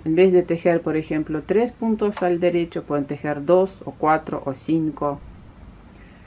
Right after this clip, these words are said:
Pasé los puntos sobre la aguja y ahora tengo que subir por el lado del revés,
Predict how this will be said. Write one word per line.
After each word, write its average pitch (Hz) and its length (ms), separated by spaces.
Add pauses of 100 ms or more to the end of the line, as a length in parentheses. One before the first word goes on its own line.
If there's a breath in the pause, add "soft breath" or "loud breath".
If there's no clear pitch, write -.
(360 loud breath)
Pasé 196 340
los 175 180
puntos 170 440
sobre 190 320
la 175 160
aguja 143 580
y 185 140
ahora 180 260
tengo 185 320
que 165 140
subir 165 500 (2250 loud breath)
por 156 160
el 165 160
lado 165 320
del 202 280
revés, 170 520